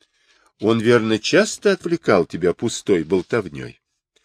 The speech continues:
«Какой там господин? Я от него, кроме слов «доброе утро» и «спокойной ночи», ничего и не слышала. Он был весь погружён в свои занятия.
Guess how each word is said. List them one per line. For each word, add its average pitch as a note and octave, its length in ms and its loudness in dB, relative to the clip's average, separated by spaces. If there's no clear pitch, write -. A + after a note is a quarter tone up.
«Какой G3 480 2
там E3+ 240 0
господин? E2+ 560 -2
Я G2+ 160 4
от B2 160 -2
него, C#3+ 200 2
кроме C#3+ 460 2
слов B2+ 400 4
«доброе A2+ 480 4
утро» C3 360 2
и A2 60 2
«спокойной A#2+ 580 0
ночи», A#2+ 360 0
ничего G2+ 460 -2
и D3+ 80 0
не D3 100 -4
слышала. C3 640 -6
Он G2 180 -2
был G#2+ 140 6
весь A#2+ 320 0
погружён G2+ 640 2
в - 60 -10
свои G#2 320 2
занятия. F2+ 800 -2